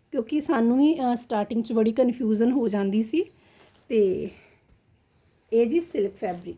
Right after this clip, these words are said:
ਠੀਕ, ਅੱਗੇ ਆਪਾਂ, ਅਹ, ਗੱਲ ਕਰਦੇ ਹਾਂ ਜੀ ਕਰੇਪ ਦੀ। ਆਹ ਜਿਹੜੀ ਕਰੇਪ ਆ ਜੀ, ਇਹ ਸੈਲਫ ਕਰੇਪ ਆ।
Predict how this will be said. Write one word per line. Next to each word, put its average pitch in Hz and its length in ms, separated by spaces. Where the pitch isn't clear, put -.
ਠੀਕ, 294 200
ਅੱਗੇ 233 220
ਆਪਾਂ, 269 280
ਅਹ, 262 260
ਗੱਲ 233 140
ਕਰਦੇ 240 400
ਹਾਂ 262 80
ਜੀ 269 260
ਕਰੇਪ 220 280
ਦੀ। 175 120
ਆਹ 226 160
ਜਿਹੜੀ 277 200
ਕਰੇਪ 285 380
ਆ 294 140
ਜੀ, 277 120
ਇਹ 262 240
ਸੈਲਫ 254 540
ਕਰੇਪ 202 360
ਆ। 165 120